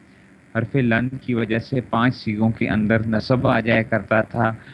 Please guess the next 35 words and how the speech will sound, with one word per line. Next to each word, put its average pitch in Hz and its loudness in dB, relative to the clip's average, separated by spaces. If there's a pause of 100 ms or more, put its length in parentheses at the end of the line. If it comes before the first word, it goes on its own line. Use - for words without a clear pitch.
(160)
اور 110 4
سات 127 0
سیغے 117 0
جو 117 4
نون 110 2
رابی 110 2
والے 104 0
تھے 127 -2
وہ 107 2
گر 107 4
جایا 98 2
کرتے 90 -4
تھے 95 -2
لفظوں 101 2
کے 104 0
اعتبار 87 -2
سے، - -14 (1300)
ٹھیک 107 0
ہے؟ 147 2 (540)
اور 113 4
لم 107 2
کی 143 0
وجہ 135 4
سے 147 2
کیا 143 2
ہوتا 123 2
تھا؟ 123 0 (120)
پانچ 131 4
سیغوں 123 0
میں 127 4
جزم 110 2
آ 143 2
جایا 135 2
کرتا 131 0
تھا، 135 0